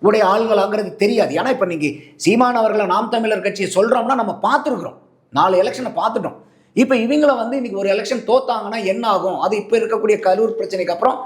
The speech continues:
அவங்களுடைய அரசியல்ல எதிர்க்கட்சிகள் அவங்களை எந்த அளவுக்கு வந்து பண்ணுவாங்கங்கிறதெல்லாம் பார்த்துருக்கோம். அப்போ இந்த இடத்துல இந்த ஒரு சிக்கல் இருக்கு. அப்ப விஜய்க்கு வந்து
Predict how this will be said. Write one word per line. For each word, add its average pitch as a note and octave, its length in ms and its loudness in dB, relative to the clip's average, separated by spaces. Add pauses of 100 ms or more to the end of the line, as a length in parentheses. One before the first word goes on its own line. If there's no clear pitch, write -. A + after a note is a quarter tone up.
(300)
அவங்களுடைய G3 420 4
அரசியல்ல A#3 920 0 (800)
எதிர்க்கட்சிகள் C4 640 2
அவங்களை A3 140 -6
எந்த G3+ 220 -2
அளவுக்கு A3 280 0
வந்து G3+ 240 0 (460)
பண்ணுவாங்கங்கிறதெல்லாம் F#3 840 0
பார்த்துருக்கோம். F3 440 0 (800)
அப்போ D3+ 640 2 (400)
இந்த A#3 320 4
இடத்துல A#3 280 0
இந்த A#3+ 280 2
ஒரு A3+ 160 -2
சிக்கல் A#3 340 -4
இருக்கு. F3 440 -8 (100)
அப்ப - 220 0
விஜய்க்கு D#3+ 520 0
வந்து F#3 480 0